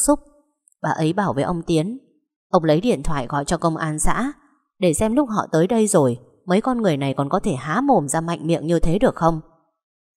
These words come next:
Ông Tiến lấy điện thoại ra, còn chưa kịp bấm số thì bố Quỳnh đã giật lấy điện thoại của ông. "Từ từ đã nào, thả thì thả chứ có gì đâu, làm gì mà phải gọi tới công an."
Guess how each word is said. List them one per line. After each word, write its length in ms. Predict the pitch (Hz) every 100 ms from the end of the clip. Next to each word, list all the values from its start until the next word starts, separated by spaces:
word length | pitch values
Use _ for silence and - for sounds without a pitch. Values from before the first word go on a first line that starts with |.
| _
Ông 140 | - 160
Tiến 280 | 160 147 180
lấy 140 | 175 175
điện 220 | 208 131
thoại 260 | 151 127
ra, 340 | - 160 156 151 _ _ -
còn 240 | 165 147
chưa 120 | 226
kịp 180 | 208 147
bấm 200 | 156 175
số 380 | - 185 190 277 _ _
thì 120 | 170 151
bố 140 | 151
Quỳnh 220 | 180 226 139
đã 140 | 160
giật 220 | 196 190
lấy 160 | 147 175
điện 220 | 233 139
thoại 180 | 156 131
của 160 | 147
ông. 260 | 123 170 165 - _ _ _ _ _
"Từ 80 | 160 143
từ 140 | 151 135
đã 140 | 151
nào, 380 | 208 156 135 123 _ _ -
thả 160 | 247 170
thì 140 | 160
thả 380 | 180 175 127 196
chứ 100 | 254
có 180 | 226 233
gì 180 | 233 165
đâu, 260 | 196 220 - _ _ _
làm 260 | 147 139 113
gì 160 | 156
mà 120 | 127 117
phải 120 | 139
gọi 200 | 143 143
tới 160 | 165 208
công 200 | 247 220
an." 320 | 220 247